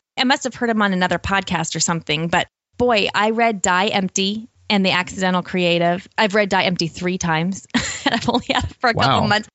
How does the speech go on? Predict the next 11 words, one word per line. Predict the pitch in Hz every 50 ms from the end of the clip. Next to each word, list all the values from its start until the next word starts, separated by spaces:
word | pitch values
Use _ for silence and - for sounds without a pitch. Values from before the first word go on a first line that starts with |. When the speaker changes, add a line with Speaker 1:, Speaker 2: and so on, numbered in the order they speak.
| _ _ -
Speaker 1:
His | 247 233 277 269 208
message | 233 226 226 220 240 233 -
is | - 196 -
really | 180 180 180 196 226 226 220 226 226 220
resonating | 180 196 190 190 180 - 202 196 190 190 190
with | 190 190 -
me. | 208 196 196 196 202 - - _
He | - 185 - - 208 202 196 - -
is | 196 190 185 180 175 180 - - _ _
helping | - - 208 208 220 - 269 277 285 302
people | 294 - - 214 190 - - 196 196 196 202 214 226